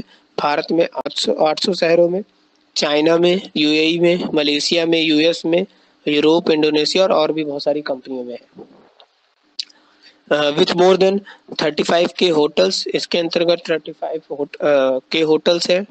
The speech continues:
वन ट्वेंटी फ़ाइव के वेकेशन होम है, वन पॉइंट टू मिलियन होटल रूम्स हैं आठ सौ सिटियों में and एटी कंट्रीज में ये है, ठीक है। तो इसके लॉन्च ईयर था आपका टू थाउजेंड थर्टीन।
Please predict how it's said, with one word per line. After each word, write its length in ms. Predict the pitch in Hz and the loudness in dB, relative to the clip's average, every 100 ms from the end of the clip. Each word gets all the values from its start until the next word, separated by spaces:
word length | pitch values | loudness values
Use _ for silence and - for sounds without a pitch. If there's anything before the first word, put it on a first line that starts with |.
| - | -4
वन 140 | 156 | -2
ट्वेंटी 260 | 156 156 156 | 0 0 0
फ़ाइव 200 | 165 160 - | -4 -6 -2
के 120 | 175 | -2
वेकेशन 520 | 175 170 175 - 180 | -2 -2 -2 0 0
होम 280 | 160 160 170 | 2 2 4
है, 120 | 180 - _ _ _ - | 2 0 _ _ _ -2
वन 140 | 165 | -2
पॉइंट 280 | 170 175 175 | 2 0 2
टू 140 | 190 | 2
मिलियन 280 | 185 180 185 | 4 2 4
होटल 300 | 165 165 170 | 2 2 0
रूम्स 400 | 160 156 170 170 | 4 4 4 2
हैं 200 | 180 190 269 | 0 0 -2
आठ 180 | 151 147 | -4 0
सौ 160 | 165 | 0
सिटियों 320 | 160 - 160 160 | 0 0 0 2
में 140 | 180 214 - _ - | 0 -4 -16 _ -4
and 180 | 160 156 - _ 170 | -2 -2 -6 _ 0
एटी 260 | 175 202 | 0 -2
कंट्रीज 500 | 180 160 151 151 151 | 0 0 2 -2 0
में 160 | 139 123 | 0 -2
ये 200 | 120 - | -4 -10
है, 60 | - _ _ _ _ - | -14 _ _ _ _ -14
ठीक 160 | - 175 | -10 -4
है। 140 | 190 - _ _ _ - | -4 -4 _ _ _ -2
तो 360 | 151 147 151 139 | 2 4 4 2
इसके 260 | 147 - | 0 0
लॉन्च 380 | 165 156 170 170 | -2 0 0 -2
ईयर 200 | 180 175 175 | 2 2 2
था 80 | 170 | 0
आपका 520 | - 185 180 190 - - | 0 0 0 -4 -12 0
टू 100 | 151 | 2
थाउजेंड 360 | 156 151 156 | 2 0 -4
थर्टीन। 520 | 156 151 - 175 190 | -4 -6 -2 0 -2